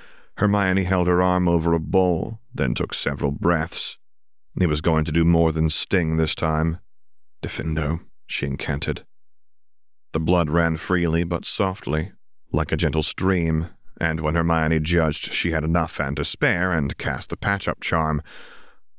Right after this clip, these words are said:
the wound mended without complaint. It was only a memory now. There was only so much blood that Hermione could stand to lose if she couldn't multiply it,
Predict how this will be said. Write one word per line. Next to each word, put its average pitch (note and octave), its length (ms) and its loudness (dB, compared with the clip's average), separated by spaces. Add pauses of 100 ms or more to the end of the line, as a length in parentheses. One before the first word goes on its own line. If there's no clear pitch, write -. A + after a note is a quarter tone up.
the F2+ 80 2
wound E2 280 2
mended F2 320 2
without E2 280 0
complaint. E2 680 -4 (280)
It - 140 -8
was D2+ 140 0
only D2+ 240 2
a E2 80 4
memory E2+ 400 2
now. D2+ 380 2 (1040)
There A2 80 6
was G#2+ 120 4
only A2+ 180 2
so - 200 0
much G2+ 220 0
blood F#2+ 400 2
that E2 80 2
Hermione E2+ 480 2
could E2 140 -4
stand E2+ 400 0
to - 160 -2
lose F2+ 420 2
if E2+ 80 -4
she A#2 100 -2
couldn't E2+ 320 0
multiply F2+ 560 0
it, - 120 -6